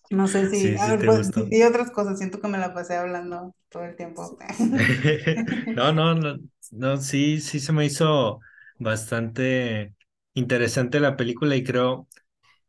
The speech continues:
Speaker 2: entonces me mencionas, fue, fue dirigida por el mismo escritor, creo que sí me, sí
Speaker 1: Sí.
Speaker 2: había escuchado en la, en la entrevista con, con
Speaker 1: Conan.
Speaker 2: Conan O'Brien que, que le mencionaba, creo que había esc-, había sido escrita como hace cinco años o seis años,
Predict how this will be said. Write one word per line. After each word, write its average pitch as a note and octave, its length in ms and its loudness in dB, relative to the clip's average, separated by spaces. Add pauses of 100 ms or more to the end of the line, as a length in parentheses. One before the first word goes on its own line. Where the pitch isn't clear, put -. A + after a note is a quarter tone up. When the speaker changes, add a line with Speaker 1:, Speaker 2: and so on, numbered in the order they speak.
Speaker 2:
entonces C3 440 -2
me C3+ 120 0
mencionas, B2 800 -4
fue, A#2+ 400 0
fue A2+ 400 0
dirigida A#2+ 440 0
por A#2+ 140 2
el A#2 60 -2
mismo A#2 240 -2
escritor, A#2 840 -4
creo A#2 240 -2
que C3+ 120 0
sí - 120 -4
me, B2+ 260 -2
sí B2+ 200 2
Speaker 1:
Sí. - 0 -
Speaker 2:
había B2+ 400 2
escuchado A#2+ 640 -2
en A#2 140 -2
la, G2+ 440 -2 (120)
en G#2 320 -8
la G2 200 -6
entrevista G2 720 -6
con, F#2 680 -8 (1080)
con F#3 400 0
Speaker 1:
Conan. - 0 -
Speaker 2:
Conan A2 360 0
O'Brien A2 600 0
que, G#2 420 -4
que A2+ 120 -2
le G#2 200 -2
mencionaba, G#2+ 600 0
creo B2 220 0
que B2 260 0
había A2+ 300 0
esc-, A2+ 240 -12
había A2+ 340 0
sido B2 160 0
escrita A#2+ 400 -4
como A#2+ 160 -6
hace A2+ 140 -4
cinco A#2+ 360 -4
años B2 400 -4
o A#2+ 80 -10
seis A#2 320 -8
años, B2 460 -4